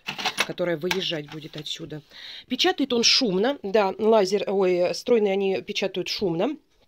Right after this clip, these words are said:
Но меня это абсолютно не напрягает, когда мне нужно что-то сделать.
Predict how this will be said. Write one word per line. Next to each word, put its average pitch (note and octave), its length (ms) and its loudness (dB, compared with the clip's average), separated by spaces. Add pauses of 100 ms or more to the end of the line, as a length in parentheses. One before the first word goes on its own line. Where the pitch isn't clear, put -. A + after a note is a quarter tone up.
(300)
Но A3 220 2
меня G3+ 240 2
это F#3 160 -4
абсолютно F#3 380 -6
не D#3 60 -8
напрягает, E3+ 420 -10
когда E3 240 -12
мне E3 100 -8
нужно D#3 220 -12
что-то - 260 -20
сделать. F#3+ 400 -10